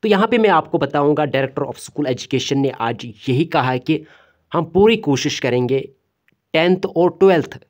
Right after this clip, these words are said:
क्लास का रिजल्ट जो है वो इसी मंथ में डिक्लेयर होगा। अब यहाँ पे बात है कि इसी मंथ में कब जो है टेंथ and ट्वेल्थ का रिजल्ट डिक्लेयर होगा। तो यहाँ पे मैं आपको बताऊँगा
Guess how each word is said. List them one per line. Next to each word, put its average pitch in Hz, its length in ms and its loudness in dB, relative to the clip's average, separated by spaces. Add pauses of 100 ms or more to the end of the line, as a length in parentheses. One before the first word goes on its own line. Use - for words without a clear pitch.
(220)
क्लास 139 360 0
का 151 120 0
रिजल्ट 135 480 0
जो 123 180 0 (120)
है 113 120 -2 (480)
वो - 100 0 (100)
इसी 175 320 2
मंथ 120 400 0
में 120 160 -2
डिक्लेयर 98 300 -6
होगा। 92 220 -12 (120)
अब 143 140 -2
यहाँ 147 240 0
पे 165 80 2
बात 123 420 0
है 123 60 -2
कि 170 200 0 (360)
इसी 185 520 0
मंथ 143 420 0
में 165 120 2 (160)
कब 196 220 0
जो 160 120 0
है 123 180 -2 (160)
टेंथ 135 360 0 (180)
and 127 160 -4
ट्वेल्थ 120 260 0
का 160 200 -4
रिजल्ट 104 420 -4
डिक्लेयर 95 280 -6
होगा। 95 200 -6 (260)
तो - 60 -2
यहाँ 175 220 2
पे 202 100 6
मैं 151 160 4
आपको 123 400 0 (120)
बताऊँगा 113 480 0